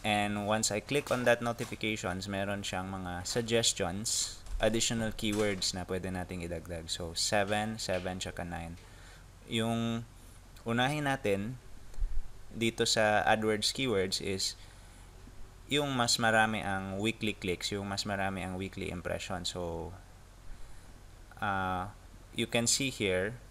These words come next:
on the opportunities tab, ano yung mga suggestions ng AdWords.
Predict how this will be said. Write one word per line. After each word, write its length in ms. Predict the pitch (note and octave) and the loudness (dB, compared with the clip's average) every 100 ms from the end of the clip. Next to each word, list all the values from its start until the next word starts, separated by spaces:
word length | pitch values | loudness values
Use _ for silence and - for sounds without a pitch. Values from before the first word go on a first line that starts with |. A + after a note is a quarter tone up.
| - - - - - | -18 -18 -16 -10 -2
on 240 | A2 G#2+ | 0 0
the 160 | G#2+ G2+ | 2 2
opportunities 720 | A2+ G#2+ A#2 G#2+ - A2 - | 0 -2 -2 -2 -2 -4 -2
tab, 320 | F#2+ F2 F2 - - - - | 4 4 4 -4 -14 -12 -4
ano 160 | A2 A#2 | -2 0
yung 160 | A2+ | 0
mga 240 | G#2+ G#2 - | -2 -2 -2
suggestions 560 | G2+ F#2+ F#2+ G#2 G2 | 2 2 2 0 -4
ng 160 | G2 F2 | -4 -2
AdWords. 480 | F2 F2 F2 - | -2 -2 -4 -6